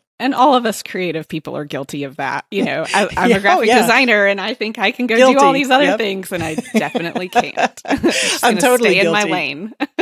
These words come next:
Speaker 2: Yeah, a hundred percent, a hundred percent. Okay, so once we have this all down, I'm, we have our branding guidelines, right? Which is super ha-, handy to have on hand, guys. By the way, once you have someone, you have a professional doing your branding,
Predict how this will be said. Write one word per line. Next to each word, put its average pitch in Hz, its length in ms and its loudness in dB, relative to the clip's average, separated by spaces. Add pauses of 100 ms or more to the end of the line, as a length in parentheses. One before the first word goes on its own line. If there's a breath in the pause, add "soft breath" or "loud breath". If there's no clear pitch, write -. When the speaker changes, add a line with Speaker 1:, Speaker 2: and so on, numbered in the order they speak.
(100)
Speaker 2:
Yeah, 185 280 2
a - 20 -2
hundred 214 300 0
percent, 180 340 -2
a 175 80 -8
hundred 190 220 -2
percent. 180 340 -6
Okay, 226 180 2
so 220 440 4 (100)
once 233 300 -4
we 285 80 -4
have 247 200 -2
this 196 160 -4
all 175 140 -2
down, 175 300 0
I'm, 170 180 -6 (220)
we 185 80 -4
have 185 180 -2
our 170 140 -2
branding 185 420 -6
guidelines, 170 560 -4
right? 180 220 -4
Which 175 180 -8
is 160 240 -8 (440 loud breath)
super 202 380 0
ha-, 180 200 0 (120)
handy 196 400 -2
to 170 60 -2
have 175 160 -2
on 160 120 -4
hand, 165 200 -8
guys. 143 300 -6
By 160 160 -4
the 160 80 -2
way, 156 260 -4
once 185 300 -8
you 180 180 -4
have 190 300 -4
someone, 185 340 -4
you 175 120 -4
have 180 140 -4
a 190 80 -2
professional 185 440 -8
doing 175 200 -2
your 175 120 -2
branding, 175 580 -6